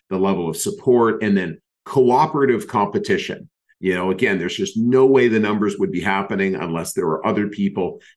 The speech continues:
chasing other people up the leaderboard. It just, you know, or chasing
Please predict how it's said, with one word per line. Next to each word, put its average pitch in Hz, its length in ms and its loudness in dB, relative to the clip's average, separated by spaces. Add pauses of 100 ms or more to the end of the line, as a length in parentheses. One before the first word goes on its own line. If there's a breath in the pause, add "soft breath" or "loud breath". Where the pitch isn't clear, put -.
chasing 110 540 0
other 95 240 0
people 95 320 -4
up 82 120 -6
the 87 80 -6
leaderboard. 80 560 -6
It - 140 -8
just, - 260 -6
you 107 120 2
know, 87 160 0
or 123 340 6
chasing 113 720 0